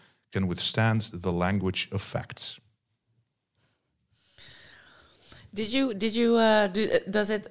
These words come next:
Speaker 2: does it also relate, because you also t-, also, uh, uh, uh, um, uh, select the, the text based on the, on the text that, that the designers have written? Uh, d-, does it, does it relate to one of the, the text of the designers sitting here?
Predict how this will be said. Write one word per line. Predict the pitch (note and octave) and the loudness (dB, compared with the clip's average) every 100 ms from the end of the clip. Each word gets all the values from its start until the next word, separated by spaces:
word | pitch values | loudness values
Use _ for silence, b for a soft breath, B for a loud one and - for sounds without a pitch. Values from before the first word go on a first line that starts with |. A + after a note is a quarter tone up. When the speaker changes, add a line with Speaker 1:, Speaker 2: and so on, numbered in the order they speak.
| E3+ | -4
Speaker 2:
does | G#3 | 0
it | G#3+ | 0
also | - G#3+ A#3 | 0 0 0
relate, | G3 F3+ G3+ G#3 F#3 | -2 -2 2 2 2
because | G3+ F#3+ | -2 -2
you | G3 | -2
also | - G3 | -4 -4
t-, | G3 F#3 - | -8 -12 -10
also, | F#3 F3+ F#3 F#3 | -6 -4 -2 -2
uh, | F3 - E3+ E3 - - | -4 -6 -6 -4 -6 -8
uh, | - - - - - | -6 -6 -6 -8 -8
uh, | F#2 - - | -8 -8 -10
um, | - F2 E2+ E2 D#2+ D#2+ - - - | -8 -6 -6 -8 -10 -10 -12 -14 -12
uh, | - - - | -12 -10 -4
select | - G3 G3 F#3 F#3+ - | 0 2 4 4 0 -8
the, | E3+ | -8
the | E3+ | -8
text | E3+ F#3 E3+ - | -4 -2 -2 -2
based | F#3 F3 F3 | 0 0 -2
on | - E3 | -6 -6
the, | D#3+ | -6
on | E3 | -4
the | E3 | -4
text | E3+ F3 D#3 - - | -2 -2 -2 -4 -2
that, | D#3 - | -4 -4
that | - D#3+ - | -4 -4 -2
the | D3+ | -8
designers | C#3+ D3 D3 F3+ A3+ | -6 0 0 0 -4
have | A#3+ G#3 | -4 -6
written? | G#3 A3 B3+ D4+ | -6 -6 -8 -10
Uh, | - G3+ - | -10 -10 -10
d-, | G3 G3+ - | -12 -14 -6
does | G#3+ A3 | -4 -4
it, | G#3 - | -4 -6
does | - G3+ | -6 -6
it | G3 | -4
relate | G3+ G3+ G3+ | -2 -2 -2
to | - G3 | -2 -4
one | F#3 F#3+ | -2 -2
of | F#3+ | -4
the, | F3+ F3+ E3+ | -4 -4 -4
the | F3+ | -6
text | - F#3+ - | -4 -6 -6
of | F3 | -6
the | F3 | -6
designers | E3 D#3+ F3+ E3 E3+ | -6 -4 -4 -4 -6
sitting | G3+ F#3+ | -6 -6
here? | D3+ C3 C3 | -6 -8 -10